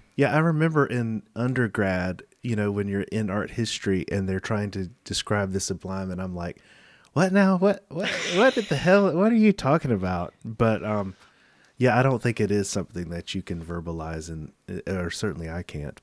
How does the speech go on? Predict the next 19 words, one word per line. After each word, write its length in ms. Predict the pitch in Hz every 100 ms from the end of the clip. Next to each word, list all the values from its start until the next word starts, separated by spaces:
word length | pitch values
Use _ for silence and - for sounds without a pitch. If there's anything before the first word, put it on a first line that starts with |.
| -
but 200 | 76 - _ _ _ _ - _
you 120 | 131
could 140 | 123 107
try 160 | 113
to 80 | 92
paint 380 | - 95 117 -
it, 120 | 95
I 120 | 80
guess. 440 | 76 80 90 101 92
I 40 |
guess 200 | 95 104
that's 200 | 98 -
what 100 | 92
they 100 | 80
were 120 | 80
doing, 340 | 78 80 87 101
but, 180 | 82 - 85
um, 300 | 82 78 78 _ _ _ _
yeah. 220 | 95 76